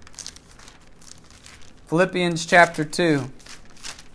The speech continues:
"Those things which ye have both learned and received and heard in me do, and the God of peace shall be with you." Philippians chapter two,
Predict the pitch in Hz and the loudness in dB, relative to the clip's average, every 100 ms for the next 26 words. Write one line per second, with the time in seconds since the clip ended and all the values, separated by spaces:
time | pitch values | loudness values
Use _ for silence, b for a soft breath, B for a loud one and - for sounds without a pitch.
0 | - - - - - - - - - - | -20 -20 -20 -20 -20 -20 -20 -20 -20 -20
1 | - - - - - - - - - - | -20 -20 -20 -20 -20 -20 -20 -20 -20 -20
2 | - - - - - - - - 180 185 | -20 -20 -20 -20 -20 -20 -20 4 10 10
3 | 180 - 214 202 156 131 139 165 165 151 | 8 4 6 6 4 2 -2 0 2 2
4 | 139 170 165 165 143 160 202 196 170 135 | 4 6 6 4 2 6 8 8 6 4
5 | 123 123 b b b b b 143 147 143 | -2 -10 b b b b b 0 2 2
6 | 202 202 170 143 127 - 143 135 156 202 | 4 4 6 4 2 -4 -6 -4 6 10
7 | 202 170 147 160 202 170 143 190 180 147 | 10 8 4 2 2 2 2 6 6 6
8 | 143 175 175 156 - 226 202 143 - - | 6 8 8 4 -2 0 2 2 -2 -6
9 | - - b b - 190 175 170 170 175 | -10 -20 b b 2 8 8 8 6 4
10 | 175 143 131 175 226 226 214 185 - 208 | 4 -2 -2 4 4 4 0 2 8 8
11 | 202 170 - 226 196 | 8 0 2 4 6